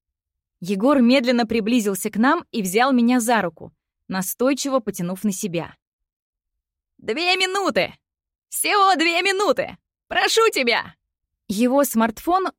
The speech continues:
очень вовремя издал стандартный звук о входящем сообщении в социальной сети. Он вытащил его из кармана,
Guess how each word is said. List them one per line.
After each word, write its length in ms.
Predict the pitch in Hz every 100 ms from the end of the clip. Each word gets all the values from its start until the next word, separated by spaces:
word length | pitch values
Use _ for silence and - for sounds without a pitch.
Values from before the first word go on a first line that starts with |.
| -
очень 460 | 320 359 320 330
вовремя 580 | 226 233 233 196 180 185
издал 420 | 196 185 180 233 -
стандартный 680 | - 185 175 202 214 208
звук 360 | 190 190 254 277
о 60 | 202
входящем 600 | - 196 190 233 - 214
сообщении 600 | - 214 - - 170 160
в 60 | 147
социальной 500 | 185 - 185 175 175
сети. 440 | - - 165 160 _ _ _ _ _ _ _ _ _ _ _ _ _ -
Он 200 | 233 240
вытащил 360 | 294 269 - 240
его 280 | 226 240
из 140 | 240 -
кармана, 540 | 220 233 294 320 202